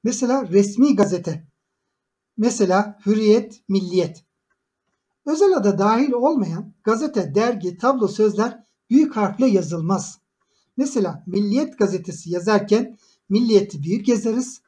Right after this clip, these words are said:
gazeteyi küçük yazarız. Bakın bu ayrım çok sık soruluyor. Resmi gazete, gazetenin tam adıdır. Bundan dolayı hem R hem de G büyük yazılması gerekir. Ama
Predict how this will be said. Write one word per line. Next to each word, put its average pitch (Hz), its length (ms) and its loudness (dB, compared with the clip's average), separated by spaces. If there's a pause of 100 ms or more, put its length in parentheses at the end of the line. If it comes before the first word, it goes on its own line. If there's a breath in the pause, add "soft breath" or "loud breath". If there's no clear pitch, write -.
(300)
gazeteyi 208 480 2
küçük - 300 -10
yazarız. 160 380 -6 (280 soft breath)
Bakın 294 260 2
bu 269 80 4
ayrım 233 300 4
çok 269 220 -2
sık - 180 -10
soruluyor. 175 480 -4 (460)
Resmi 233 440 2
gazete, 233 680 0 (160)
gazetenin 285 580 0
tam 285 200 2
adıdır. - 460 -2 (140)
Bundan 233 380 2
dolayı 214 520 4 (160)
hem 254 360 0
R 190 360 -2 (100)
hem 262 260 0
de 190 100 0
G 226 300 -2
büyük 240 220 -4
yazılması 165 480 -4
gerekir. 156 500 -18 (480)
Ama 269 340 -2